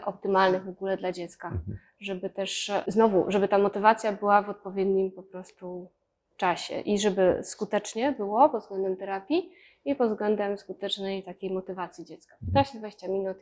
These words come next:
Speaker 1: i
Speaker 2: I jest
Speaker 1: no,
Speaker 2: efekt.
Speaker 1: i jest efekt.
Speaker 2: E, no to, to jest super, można powiedzieć, optymalizacja czasu, tak? No bo
Speaker 1: Mhm.
Speaker 2: żeby gdzieś dojechać do środka, no to tracisz czas, wracasz,
Speaker 1: O, właśnie,
Speaker 2: a
Speaker 1: tak.
Speaker 2: masz, e, nie wiem,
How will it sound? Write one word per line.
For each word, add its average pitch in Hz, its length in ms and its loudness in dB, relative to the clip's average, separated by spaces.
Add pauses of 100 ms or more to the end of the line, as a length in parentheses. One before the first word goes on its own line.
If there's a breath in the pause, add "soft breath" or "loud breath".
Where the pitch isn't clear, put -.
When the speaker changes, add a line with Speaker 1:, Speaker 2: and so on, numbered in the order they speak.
Speaker 1:
i 190 240 -8 (480)
Speaker 2:
I - 100 6
jest 147 160 10
Speaker 1:
no, 190 60 6
Speaker 2:
efekt. - 180 0
Speaker 1:
i 208 80 4
jest 190 200 2
efekt. - 240 -18 (320 loud breath)
Speaker 2:
E, 95 160 4
no 98 120 6
to, 107 380 4 (560)
to 101 100 2
jest - 360 -4
super, 110 440 4 (200)
można 104 340 4
powiedzieć, 101 240 4
optymalizacja 107 640 4
czasu, 107 300 2
tak? 101 240 4
No 98 80 0
bo 98 120 6
Speaker 1:
Mhm. - 180 4 (140 loud breath)
Speaker 2:
żeby 101 160 4
gdzieś 98 180 6
dojechać 95 280 6
do 92 80 4
środka, 87 420 2
no 98 100 6
to 90 160 0
tracisz 87 560 4
czas, 87 340 2
wracasz, 92 460 4
Speaker 1:
O, - 20 6
właśnie, - 360 2
Speaker 2:
a - 60 -2
Speaker 1:
tak. - 80 6
Speaker 2:
masz, - 340 4
e, 98 300 6
nie 92 80 6
wiem, 87 300 4